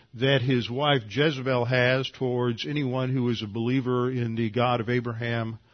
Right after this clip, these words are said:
Isaac, and Jacob, they're virtually, these prophets are virtually under a death sentence. So, uh, they have been hidden to protect their lives and to, uh, save their lives.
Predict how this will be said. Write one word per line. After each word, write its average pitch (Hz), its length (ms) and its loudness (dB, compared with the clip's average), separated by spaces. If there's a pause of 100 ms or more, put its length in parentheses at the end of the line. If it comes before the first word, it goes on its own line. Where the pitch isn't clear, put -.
(300)
Isaac, 117 460 0
and 107 160 -6
Jacob, 117 500 -2 (360)
they're 135 240 4
virtually, 139 560 4
these 120 180 -2
prophets 139 480 -2
are 117 80 -6
virtually 123 460 0
under 113 260 -2
a 113 40 -2
death 147 260 4
sentence. 113 500 -6
So, 120 320 0 (420)
uh, 113 220 2
they 143 280 6
have 127 140 4
been 123 140 4
hidden 175 540 4
to 156 100 -2
protect - 720 -2 (440)
their 131 200 4
lives 120 720 4
and 123 280 0
to, 120 420 2 (280)
uh, 110 140 -6
save 175 460 6
their 117 180 4
lives. 104 540 -2